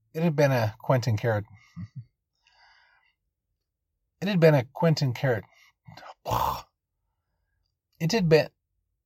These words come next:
it had been a, it had been a Quentin Tarantino movie. It had been a Quentin Tarantino movie. It had been a, it had been a Quentin Tarantino movie.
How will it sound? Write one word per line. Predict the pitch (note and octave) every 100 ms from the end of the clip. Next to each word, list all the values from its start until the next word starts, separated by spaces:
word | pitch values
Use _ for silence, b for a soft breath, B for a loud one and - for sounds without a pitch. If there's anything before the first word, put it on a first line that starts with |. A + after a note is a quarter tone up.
| _ -
it | F3
had | F3+
been | D#3+ D3+
a, | A#2+ - _ _ _ _ _ _ _ _ _ _ _ _ _ _
it | F#3
had | A3+
been | G3 F3
a |
Quentin | B2+ E3+ E3 D3 A#2+ - _ _
Tarantino | - D3 A#2 - D3+ F#2+
movie. | E2 D#2+ D#2+ F2+ _ _ _ _ _ _ _ _ _ _ _ _ _ _ _ _ _ _ _
It | F3+
had | G#3
been | E3+ D#3
a | B2
Quentin | - D#3 D3 C#3+ A#2 -
Tarantino | - C#3+ A#2 - F#3 C3+ E2+
movie. | F2 F2 F2 - _ _ _ _ _ _ _ _ -
It | D#3
had | F#3+ E3
been | D#3+ D3
a, | A2 _ _ _ - B B B _ _ _ _ -
it | F3
had | G3+ E3
been | D#3+
a | C#3+
Quentin | - F3 F#3 - G3 F3
Tarantino | - E3 D3+ - G3 A#2
movie. | F#2+ E2 - -